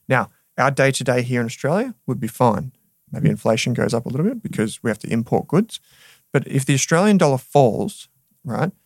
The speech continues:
and you're looking around you and you think, "Geez, my MacBook's got really expensive," because you, the J B Hi-Fi has to buy it from the United States.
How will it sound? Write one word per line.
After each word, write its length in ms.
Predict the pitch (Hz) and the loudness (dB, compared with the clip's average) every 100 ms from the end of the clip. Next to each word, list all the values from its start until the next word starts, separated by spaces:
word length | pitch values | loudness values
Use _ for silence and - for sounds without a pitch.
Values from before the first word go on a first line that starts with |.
| _ _ _ - | _ _ _ -4
and 160 | 131 | 0
you're 140 | 139 160 | 2 4
looking 260 | 160 151 | 4 2
around 440 | 139 123 127 127 123 | 2 4 4 2 0
you 180 | 123 120 | 0 0
and 80 | |
you 60 | 120 | 0
think, 220 | 123 113 | -2 -2
"Geez, 180 | 165 147 | 0 0
my 120 | 113 | 0
MacBook's 680 | 98 113 190 - 113 - - | 0 -2 -4 -6 -10 -10 -6
got 160 | 117 | -4
really 200 | 117 101 | -2 -2
expensive," 640 | 104 - 107 104 202 233 _ _ _ _ _ _ | -2 -4 -6 0 0 0 _ _ _ _ _ _
because 280 | 127 110 - | 2 2 0
you, 100 | - _ _ _ - _ 170 | -4 _ _ _ -20 _ -4
the 260 | 127 110 - - | 0 0 -2 0
J 160 | 131 | 2
B 100 | 117 | 2
Hi-Fi 340 | 117 110 104 107 | 0 0 0 0
has 140 | - | -2
to 60 | - | 0
buy 200 | 107 104 | 0 0
it 60 | |
from 120 | - | -2
the 40 | 104 | -2
United 220 | 107 98 | -2 -4
States. 480 | - 120 131 - | -2 0 0 -4